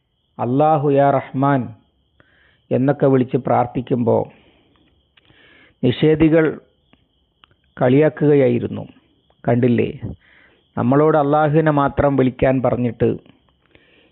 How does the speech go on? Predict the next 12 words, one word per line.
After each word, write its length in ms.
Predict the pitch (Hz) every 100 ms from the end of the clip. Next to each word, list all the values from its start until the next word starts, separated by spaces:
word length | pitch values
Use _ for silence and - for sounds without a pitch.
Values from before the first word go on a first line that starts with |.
| _
ഇവൻ 220 | - 131 156 127
അല്ലാഹുവിനെയും 680 | 123 143 147 143 147 143 139 127
റഹ്മാനിനെയും 720 | 117 123 135 143 139 139 131 120
വിളിക്കുന്നു" 460 | 113 - 104 113 117 - _ _ _ _ _ _ _ _ _ _ - - _ _
എന്നൊക്കെ 380 | 135 139 147 165 135
പരിഹസിക്കുക. 640 | 131 135 139 - - 123 123 - - _ _ _ _ _ _ _ _ _
അതിൻ്റെ 260 | 123 131 139 139
കാരണം 420 | 135 156 165 147 101 120 - _ _ _ _ _ _ _ _ _
അല്ലാഹുവിൻ്റെ 800 | 135 127 147 156 156 160 160 170 151
അർ-റഹ്മാൻ 640 | 131 143 156 - 165 170 165 151
എന്ന 160 | 151 147 120
നാമം 340 | 120 131 120